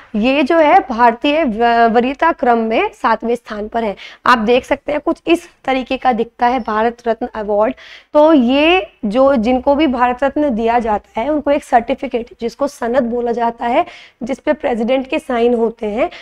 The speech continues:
वो दिया जाता है। इसी के साथ एक पीपल के पत्ते की तरह का अवार्ड दिया जाता है और कोई भी मनी यानी, अ, कुछ भी रुपए का अवार्ड इसमें नहीं मिलता। दो साइड्स हैं अवार्ड की, तो ऑब्वर्स यानी फ्रंट साइड पे क्या है कि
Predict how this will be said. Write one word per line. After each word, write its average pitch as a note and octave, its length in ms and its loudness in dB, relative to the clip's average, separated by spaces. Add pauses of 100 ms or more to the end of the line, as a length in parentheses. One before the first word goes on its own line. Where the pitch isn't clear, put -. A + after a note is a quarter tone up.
(200)
वो A#3+ 220 4
दिया D4 280 2
जाता B3+ 360 0
है। E4+ 280 -2
इसी C#4+ 240 0
के E4+ 140 0
साथ B3+ 300 -4 (120)
एक D4+ 140 0 (120)
पीपल D4 420 0
के E4+ 200 -2
पत्ते C#4+ 440 0
की C4+ 200 -4
तरह A#3+ 260 -2
का C#4 320 -2 (120)
अवार्ड A3+ 380 2
दिया A3 340 0
जाता A3 340 -6
है D#4 180 0 (320)
और C4+ 120 4
कोई C4+ 420 2
भी D#4 240 4
मनी A#3+ 420 4
यानी, A#3 340 2 (460)
अ, A#3+ 180 4
कुछ B3+ 260 -2
भी E4+ 120 2
रुपए C4 360 0
का C4 140 0
अवार्ड G#3+ 320 -4
इसमें A#3 240 -6
नहीं G#3+ 220 -2
मिलता। G#3 400 -4 (400)
दो C4 280 4
साइड्स D#4+ 420 0
हैं F#4 120 0
अवार्ड C#4 320 0
की, E4 400 -2 (120)
तो C4+ 60 2
ऑब्वर्स B3 580 2
यानी C4 160 -4
फ्रंट B3 320 -6
साइड C#4 280 -4
पे D#4 120 -4
क्या C4 240 -6
है C#4 160 -4
कि D4 320 -2